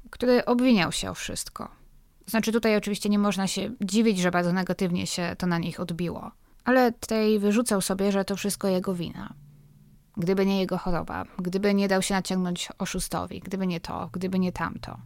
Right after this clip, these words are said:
Do tego żył w fizycznym bólu, był w dołku i zdradzał objawy depresji przez wiele lat.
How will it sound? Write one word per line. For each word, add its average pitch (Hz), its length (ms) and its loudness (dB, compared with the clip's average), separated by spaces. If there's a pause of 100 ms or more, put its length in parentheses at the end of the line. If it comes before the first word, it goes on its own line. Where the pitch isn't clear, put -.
(300)
Do 208 120 -4
tego 247 280 6
żył 233 260 6
w 220 40 -4
fizycznym 214 540 4
bólu, 202 340 -2 (400)
był 208 240 2
w 208 80 0
dołku 202 520 2 (200)
i 190 320 0 (420)
zdradzał 208 460 2
objawy 196 380 0
depresji 180 720 -6
przez 208 280 -8
wiele 196 240 2
lat. - 420 -8